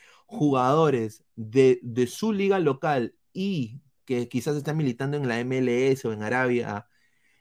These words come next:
van a, a la segunda de Inglaterra,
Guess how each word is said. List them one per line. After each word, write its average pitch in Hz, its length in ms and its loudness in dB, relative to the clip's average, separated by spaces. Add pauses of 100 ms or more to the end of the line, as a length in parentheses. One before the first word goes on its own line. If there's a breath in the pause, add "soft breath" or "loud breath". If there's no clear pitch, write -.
(220)
van 151 500 2
a, 120 500 2
a 120 100 0
la 110 100 -2
segunda 135 440 0
de 127 60 4
Inglaterra, 107 1000 -2